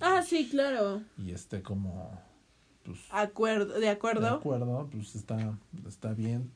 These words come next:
Speaker 2: y, pues, nada, se le va, se le va a extrañar y siempre
Speaker 1: Se le extraña.
Speaker 2: y siempre, siempre vivirá en, en las canciones tan, tan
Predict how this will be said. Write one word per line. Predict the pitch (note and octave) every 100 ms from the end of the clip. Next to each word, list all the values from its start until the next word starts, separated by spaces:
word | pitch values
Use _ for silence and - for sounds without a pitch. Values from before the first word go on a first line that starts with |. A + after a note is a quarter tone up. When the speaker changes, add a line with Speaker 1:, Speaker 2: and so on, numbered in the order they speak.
| -
Speaker 2:
y, | G2+ F#2+ F#2+ F#2+ F#2+ A2 - - - _ _ _
pues, | G2 F#2
nada, | G#2 G2
se | F#2
le | F#2+ F2+
va, | F#2+
se | G2 -
le | F#2+ F#2
va | G2+
a |
extrañar | G#2+ A2+ G#2+ B2 C#3 C#3 _ _
y | G2+ G2 F#2+
siempre | - G2+ G2+ G#2 G2+ F2+
Speaker 1:
Se | -
le | A#3+ A3
extraña. | - - A#3 A3 G#3+ G#3+ -
Speaker 2:
y |
siempre, | A#2 G#2 G2 A2+ A2+ G2+ - E2 F2+
siempre | A2+ - F#2+ G2+
vivirá | G2+ F#2 E2+
en, | F2+ G2 F2+
en | E2 E2 G#2 - _ -
las | G2+ G2
canciones | G#2+ G2+ F#2 F#2+ -
tan, | F#2 E2 F#2 A2
tan | -